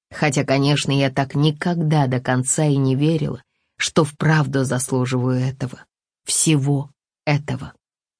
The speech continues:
Однако, если моя теория верна, зависть к нашему богатству вряд ли является мотивом того, что здесь сейчас происходит. Подкрадывающийся страх осознания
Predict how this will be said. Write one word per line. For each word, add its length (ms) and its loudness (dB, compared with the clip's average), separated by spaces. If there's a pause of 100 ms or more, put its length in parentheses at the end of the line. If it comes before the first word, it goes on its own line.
Однако, 400 -2
если 280 -2
моя 240 0
теория 460 0
верна, 480 -2 (560)
зависть 480 2
к 80 -6
нашему 480 4
богатству 800 -4 (360)
вряд 400 4
ли 120 6
является 520 2
мотивом 520 2
того, 320 2
что 220 -2
здесь 500 0
сейчас 520 -2
происходит. 880 -4 (520)
Подкрадывающийся 1300 0
страх 500 -4
осознания 800 -2